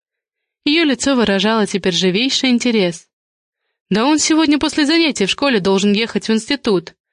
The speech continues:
на подготовительные курсы», охотно пояснила Антонина Дмитриевна. «А время-то уже третий час».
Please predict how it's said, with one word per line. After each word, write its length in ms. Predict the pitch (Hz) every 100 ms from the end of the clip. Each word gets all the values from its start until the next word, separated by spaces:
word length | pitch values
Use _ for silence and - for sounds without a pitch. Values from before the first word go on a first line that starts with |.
| _ -
на 80 |
подготовительные 800 | 196 196 208 247 262 - 190 196
курсы», 480 | 220 240 - - 180 - _ _ _ _ -
охотно 400 | 190 269 277 220
пояснила 500 | - 185 - 196 185
Антонина 440 | 185 202 202 208
Дмитриевна. 680 | 208 208 - 180 170 170 185 _ _ -
«А 120 | 220
время-то 440 | 247 294 220 -
уже 200 | 202 196 190
третий 340 | 233 269 320
час». 420 | - 269 175 -